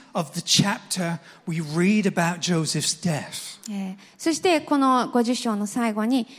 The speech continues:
Speaker 2: えー、ヨセフは死にます。
Speaker 1: Verses twenty-two to twenty-four, it's gonna come up on the screen. We're just gonna read it in Japanese.
Speaker 2: で、えっと、それまでですけれども、二十二節からお読みします。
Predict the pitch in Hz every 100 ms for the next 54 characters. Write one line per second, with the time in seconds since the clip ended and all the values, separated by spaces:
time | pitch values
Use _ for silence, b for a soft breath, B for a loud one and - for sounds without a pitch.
0 | B 208 214 226 214 - - 220 214 196
1 | 185 - 170 175 - - 170 160 - 165
2 | 165 - 156 156 160 143 - 156 147 -
3 | 151 147 156 151 - - 143 123 113 147
4 | - 151 147 B B - 143 139 131 139
5 | 131 131 - 120 113 110 - - 285 302
6 | - - 214 208 190 196 247 226 220 220
7 | 202 180 180 - 180 202 233 247 - 254
8 | 214 202 208 240 247 240 - 202 202 247
9 | - 220 190 190 - 190 190 -